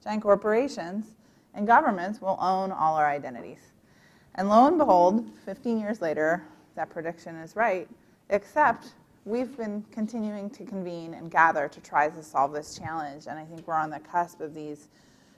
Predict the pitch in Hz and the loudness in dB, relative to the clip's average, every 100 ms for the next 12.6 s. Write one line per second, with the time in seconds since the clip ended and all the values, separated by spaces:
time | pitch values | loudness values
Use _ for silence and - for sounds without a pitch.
0 | - 185 180 180 170 170 - 180 160 165 | -12 -8 -6 -8 -8 -10 -8 -8 -4 -2
1 | 165 156 156 - - 240 254 240 220 202 | -2 -4 -6 -10 -4 2 4 4 0 -6
2 | 180 165 170 - _ _ - _ 170 175 | -4 -4 -4 -10 _ _ -20 _ -12 -12
3 | - 170 170 - 170 156 175 220 226 202 | -12 -12 -14 -14 -12 -12 -8 -2 -2 0
4 | 190 175 170 170 - _ _ 220 190 180 | -2 -2 -6 -12 -20 _ _ -4 2 4
5 | 180 180 170 156 147 143 147 151 151 151 | 4 2 -4 -4 -4 -6 -12 -14 -16 -18
6 | - - 151 143 147 151 156 147 139 131 | -20 -18 -16 -16 -18 -16 -8 -6 -6 -12
7 | 151 147 151 143 139 143 143 139 143 - | -12 -12 -4 -2 -2 -8 -12 -12 -12 -14
8 | 175 190 180 214 208 190 180 - _ _ | -8 -6 -6 2 6 6 2 -8 _ _
9 | _ _ _ _ 208 220 214 247 262 277 | _ _ _ _ 6 6 4 4 2 2
10 | 202 190 185 240 208 175 220 220 - 175 | -2 -6 -8 -4 -2 -2 -2 -4 -4 -12
11 | 170 170 185 165 170 - - 202 - 269 | -12 -10 -8 -6 -10 -14 -8 -6 -4 -2
12 | 262 226 277 285 - - | -2 -2 0 2 0 -2